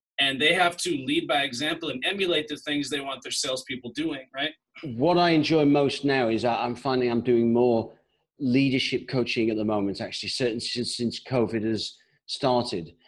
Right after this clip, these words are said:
Speaker 2: The people that come to me the most are the top closers.
Speaker 1: Yeah.
Speaker 2: The guys at the bottom or the average guys, they don't. It's the top closers, they come to me for coaching because they wanna stay top, 'cause they know that if they give up on the coaching, they're gonna drop. But what I've found is more and more, I've got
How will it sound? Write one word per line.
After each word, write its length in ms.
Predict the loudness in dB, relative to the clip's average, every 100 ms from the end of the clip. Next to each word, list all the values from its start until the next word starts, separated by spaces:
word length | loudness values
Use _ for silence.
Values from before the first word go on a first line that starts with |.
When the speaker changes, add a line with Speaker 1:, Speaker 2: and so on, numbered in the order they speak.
| -14
Speaker 2:
The 60 | -4
people 220 | 0 0
that 100 | 0
come 120 | 0
to 80 | 2
me 60 |
the 60 | 4
most 280 | 4 2 -2
are 120 | -4 -4
the 140 | -8 -18 _ -10
top 260 | -4 -2 -2
closers. 600 | 0 0 0 -6 -10 -16 _ _
Speaker 1:
Yeah. 180 | -10 -6 -2
Speaker 2:
The 80 |
guys 200 | 2 2
at 60 | 2
the 120 | 2
bottom 280 | 2 2 4
or 80 | 4
the 100 | 4
average 320 | 2 0 0
guys, 220 | 0 0
they 80 | 0
don't. 200 | 2 2
It's 160 | 0 -6
the 60 |
top 220 | -2 -2
closers, 280 | 0 -2 -2
they 120 | -4
come 180 | -4 -4
to 100 | -4 -4
me 180 | -6 -8 _
for 100 | -8
coaching 420 | 0 0 0 -6 -8 _ -10
because 220 | -8 -2
they 60 | 0
wanna 140 | 0
stay 240 | 0 -2
top, 240 | -2 -4 -6
'cause 120 | -4
they 100 | 2
know 360 | 4 4 4 0
that 100 | -4
if 140 | -4
they 120 | -4
give 160 | -2 -2
up 140 | -2
on 80 | -4
the 100 | -4
coaching, 500 | 0 0 0 -2 -2 -6 -8
they're 100 | -4
gonna 140 | -4
drop. 280 | -2 -2 -2 -6 -20 -20 -10
But 80 | -6
what 160 | -4 -4
I've 100 | -2
found 360 | 0 4 4
is 180 | 2 0
more 220 | 2 4
and 80 | 4
more, 220 | 2 2
I've 140 | 0 0
got 220 | -2 -2